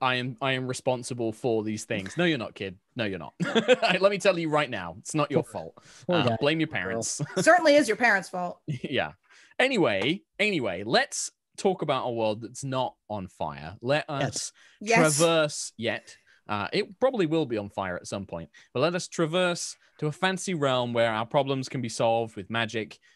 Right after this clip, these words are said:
Speaker 1: and swords, pretty dresses, and dancing lessons, perhaps, uh,
Speaker 3: Ooh.
Speaker 1: as we travel to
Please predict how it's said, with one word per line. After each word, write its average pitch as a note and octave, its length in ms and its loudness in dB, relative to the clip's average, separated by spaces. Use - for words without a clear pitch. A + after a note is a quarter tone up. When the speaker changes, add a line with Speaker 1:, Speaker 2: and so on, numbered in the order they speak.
Speaker 1:
and G2 120 -10
swords, G#2 680 -2
pretty D3 280 -2
dresses, G2+ 640 -6
and F2+ 600 -8
dancing D#3 360 -2
lessons, E2+ 340 -8
perhaps, - 460 -14
uh, G2+ 320 0
Speaker 3:
Ooh. - 60 -4
Speaker 1:
as C#3 240 -2
we C3+ 100 -6
travel D3+ 580 0
to C#3 360 -4